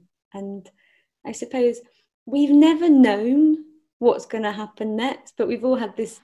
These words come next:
belief that at least there's some sense of what might happen, but it really feels like anything could happen. And I think it's about how, how can we be on the side of the scale of,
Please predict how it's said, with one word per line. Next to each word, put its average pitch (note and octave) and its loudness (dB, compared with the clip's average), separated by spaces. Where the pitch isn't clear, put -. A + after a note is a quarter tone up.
belief A3+ -2
that F#3+ -4
at - -10
least G#3+ -8
there's G#3 -2
some A3 -2
sense - -4
of F#3 -6
what G#3+ -4
might G#3+ -2
happen, G3 -16
but F#3+ -6
it G#3 -8
really B3 -6
feels F#3+ -4
like F3 -10
anything G#3+ -4
could - -18
happen. F3 -12
And F#3+ -12
I A3 -12
think A#3+ -6
it's - -12
about G#3+ -8
how, A#3 -12
how A#3 -10
can A#3+ -6
we G#3+ -8
be A#3+ 0
on A3+ -6
the A3 -10
side A3 -6
of F#3 -16
the G#3 -10
scale G3 0
of, F3+ -14